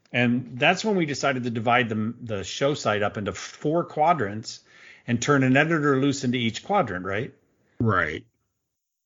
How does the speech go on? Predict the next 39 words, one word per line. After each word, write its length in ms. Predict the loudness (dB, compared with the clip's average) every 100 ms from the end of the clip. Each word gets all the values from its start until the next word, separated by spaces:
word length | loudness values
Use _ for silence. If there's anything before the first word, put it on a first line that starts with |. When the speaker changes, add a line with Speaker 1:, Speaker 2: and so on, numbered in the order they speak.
| _ _ _
Speaker 1:
So 240 | -4 -2
how 140 | 2 4
does 160 | 6
Speaker 2:
Right. 80 | 4
Speaker 1:
that 40 | 4
work, 180 | 2 4
and 120 | 4
what 80 | 6
do 60 | 6
you 100 | 6
get 160 | 6
out 140 | 4 2
of 80 | -4
it? 120 | -10
<laughs> 60 | -16 -16 -20 -20 _ _ _ _ _
Speaker 2:
Well, 380 | 6 8 8 4
we, 440 | -2 2 4 6 6
uh, 280 | 4 2 0
we 180 | -4
still 300 | -4 2 2
do 240 | 4 2 4
that, 400 | 4 4 2 -2 _ _
and, 360 | -2 0 -2
uh, 340 | 0 2 0 -2 -8 _ _ _ _ _ _ -2
we've 500 | 0 0 -4 -16 -20 _
rotated 640 | 0 2 4 6 6 2
through. 360 | -6 -4 0 2
I 60 | 2
guess 220 | 0 0
the 100 | -2
one 300 | 2 0 0
constant 600 | 2 4 2 0 0 2
is 100 | 2
I 100 | -2
think 320 | 0 0 2
I've 260 | 2 0 -4 -14 _ _ _ _ _ _ _ _ _
been 180 | 2 4
on 220 | 4 4
it 220 | 2 0